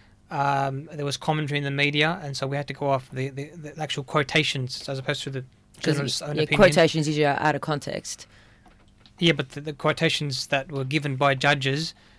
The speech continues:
Speaker 1: you have to do your best to try and put them in context. Um, but in fact, but I, I, I, obviously we do our best to get our hands on those transcripts. I, in fact, call the High Court, the Victorian Supreme Court, asking them, "Why isn't it out?"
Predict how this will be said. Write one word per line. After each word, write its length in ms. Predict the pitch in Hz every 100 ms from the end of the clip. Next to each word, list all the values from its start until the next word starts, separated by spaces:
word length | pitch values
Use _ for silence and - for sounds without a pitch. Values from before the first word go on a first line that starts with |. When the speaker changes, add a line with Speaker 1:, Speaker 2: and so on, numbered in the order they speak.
| - 156
Speaker 1:
you 100 | 156
have 100 | -
to 80 |
do 80 | 151
your 100 | 139
best 160 | 139 131
to 40 |
try 120 | -
and 60 | 143
put 60 | 147
them 80 |
in 140 | 139 151
context. 600 | - 135 139 139 - - - - _ _ _
Um, 440 | 151 131 131 135 180 _ _
but 340 | 147 147 143 - -
in 140 | 165
fact, 160 | 143 151
but 80 | 156
I, 360 | 175 - - -
I, 300 | - 180 156 165
I, 360 | 151 147 143 170
obviously 260 | 156 147 143
we 100 | 151
do 120 | 160
our 80 | 139
best 220 | 147 -
to 60 | -
get 260 | 139 143 143
our 120 | 135
hands 300 | 147 143 -
on 200 | 156 160
those 160 | 143 131
transcripts. 500 | 143 135 - 135 139
I, 80 |
in 60 | 131
fact, 200 | 135 -
call 200 | - 147
the 80 | 131
High 140 | 135
Court, 180 | 131 131
the 60 | 135
Victorian 360 | 131 143 135
Supreme 300 | - - 135
Court, 280 | 127 143 135 - - - -
asking 320 | 147 135 143
them, 180 | 139 139
"Why 140 | 139
isn't 180 | 139 139
it 80 | 135
out?" 220 | 143 147